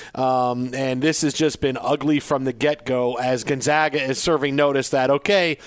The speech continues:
we're a little pissed how it ended last year. We thought we were the best team. You know, we're undefeated all the way through. No, no, no. We're gonna make that run again this year. It's like watching Clemson play football when they had the Trevor Lawrence, Deshaun Watson run where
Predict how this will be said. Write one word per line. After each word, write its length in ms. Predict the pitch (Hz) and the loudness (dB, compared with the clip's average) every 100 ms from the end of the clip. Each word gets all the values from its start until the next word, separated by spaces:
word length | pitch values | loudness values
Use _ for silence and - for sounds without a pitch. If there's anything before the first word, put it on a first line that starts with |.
| - - - | -18 -12 -2
we're 120 | 147 | 2
a 20 | |
little 160 | 180 202 | 2 2
pissed 300 | 208 196 208 | 2 2 4
how 200 | 202 196 | 4 4
it 60 | |
ended 240 | 190 196 190 | 4 4 4
last 380 | 190 190 - | 6 4 4
year. 280 | 190 190 190 | 2 4 4
We 120 | 170 | 2
thought 220 | 135 156 180 | 0 2 4
we 80 | |
were 120 | 185 185 | 4 4
the 80 | |
best 320 | 175 190 185 - | 2 2 2 2
team. 180 | 196 | 2
You 60 | 160 | 4
know, 100 | 180 | 2
we're 100 | 180 | 2
undefeated 600 | 143 185 196 - 190 202 | 0 0 0 0 0 2
all 180 | 160 170 | 4 4
the 80 | 190 | 4
way 140 | 190 | 2
through. 320 | 170 185 175 - - - - | 0 0 0 -2 -12 -20 -4
No, 160 | - 247 | 2 4
no, 120 | 233 | 4
no. 240 | 196 170 - - - | 4 2 -2 -12 -2
We're 140 | 196 | 2
gonna 160 | 214 208 | 4 2
make 240 | 196 190 | 2 2
that 180 | 190 170 | 2 2
run 200 | 175 175 | 2 2
again 240 | 160 156 | 2 2
this 200 | 156 151 | 0 0
year. 100 | 143 | 0
It's 100 | 135 | 0
like 120 | 277 302 | 0 2
watching 280 | 349 330 277 | 0 2 -2
Clemson 480 | - 220 277 185 147 | 0 0 2 0 -2
play 200 | - 190 | 0 0
football 500 | - 196 208 - 135 | 2 0 0 0 0
when 100 | 123 | 0
they 120 | 135 | 0
had 200 | 139 156 | 0 0
the 160 | 147 131 - - - | 0 -2 -4 -14 -2
Trevor 300 | 202 196 170 | 0 2 2
Lawrence, 360 | 180 185 170 | 2 2 0
Deshaun 420 | 156 - 185 175 | -2 0 2 2
Watson 380 | 147 175 170 147 | 4 2 2 0
run 180 | 143 139 | 0 0
where 240 | 143 139 | 0 0